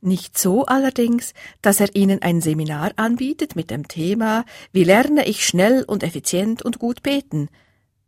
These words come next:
sondern er nimmt ihre Bitte ernst, indem er ihnen einfach Worte schenkt.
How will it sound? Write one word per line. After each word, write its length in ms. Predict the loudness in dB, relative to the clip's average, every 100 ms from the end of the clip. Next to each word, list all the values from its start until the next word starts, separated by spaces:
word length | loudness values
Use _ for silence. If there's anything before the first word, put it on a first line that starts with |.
| _
sondern 580 | -4 -2 0 0 0 -2 -6 _ _ _ _
er 160 | 0 0
nimmt 380 | 2 2 0 -2
ihre 240 | -2 -2
Bitte 360 | -4 -6 -8 -6
ernst, 640 | -4 -2 -4 -6 -12 -20 _ _ _ _ _
indem 420 | 2 2 2 2 0
er 160 | 0
ihnen 260 | 0 0 -2
einfach 640 | -4 -4 -6 -6 -8 -8 -16 -6
Worte 540 | -6 -6 -10 -12 -10
schenkt. 680 | -6 -4 -6 -12 -18 -20 -20